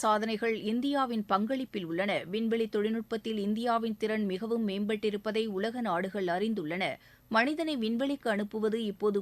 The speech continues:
புதிய பரிமாணத்தை கொண்டுள்ளது என்பதுதான் நம்முன் உள்ள சவால் எனலாம். தமது கேள்வியை தொடர்ந்த தொகுப்பாளர், இந்தியா தனது செலவினங்களை மிக குறைவாக வைத்திருக்கும் விதத்தில்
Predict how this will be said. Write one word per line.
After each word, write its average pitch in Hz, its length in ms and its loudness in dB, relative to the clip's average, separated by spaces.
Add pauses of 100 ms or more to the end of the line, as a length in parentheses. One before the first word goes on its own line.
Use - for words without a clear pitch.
(120)
புதிய 254 220 -2 (100)
பரிமாணத்தை 220 580 -2
கொண்டுள்ளது 202 500 -2 (100)
என்பதுதான் 196 520 -2 (140)
நம்முன் 220 400 0
உள்ள 196 300 -2
சவால் 190 420 0
எனலாம். 156 400 0 (300)
தமது 302 260 4 (100)
கேள்வியை 339 500 2
தொடர்ந்த 254 400 6
தொகுப்பாளர், 220 640 2 (200)
இந்தியா 302 340 2 (140)
தனது 247 240 2 (100)
செலவினங்களை 262 580 2 (120)
மிக 220 260 2
குறைவாக 254 540 2
வைத்திருக்கும் 226 520 0
விதத்தில் 208 340 0